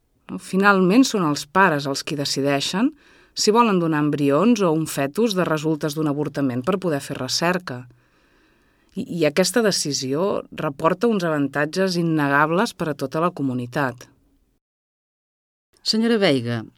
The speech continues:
Speaker 2: en l'actualitat investiga amb cèl·lules mare, oi?
Speaker 1: Actualment treballem en, en diferents línies de recerca. Primer vam començar treballant amb cèl·lules mare embrionàries,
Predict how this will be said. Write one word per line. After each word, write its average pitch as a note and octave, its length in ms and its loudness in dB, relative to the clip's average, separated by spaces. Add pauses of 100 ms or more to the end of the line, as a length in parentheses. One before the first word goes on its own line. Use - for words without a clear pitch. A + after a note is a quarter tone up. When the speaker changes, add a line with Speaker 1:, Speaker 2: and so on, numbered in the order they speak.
(380)
Speaker 2:
en F3+ 100 0
l'actualitat G3+ 720 -4
investiga F#3+ 540 -4
amb G3 100 -6
cèl·lules D#3+ 460 -6
mare, D3 260 -2
oi? B2+ 220 -6 (1400)
Speaker 1:
Actualment C4+ 520 6
treballem B3 440 4
en, A3+ 80 2 (100)
en G3 160 2
diferents F3 480 2
línies C3+ 400 -2
de C3 80 -6
recerca. B2 600 -12 (580)
Primer A#3 400 4
vam F#3+ 160 0
començar E3+ 420 -2
treballant E3 460 -2
amb D#3 180 -2
cèl·lules D3+ 460 -4
mare E3+ 320 0
embrionàries, C#3 920 0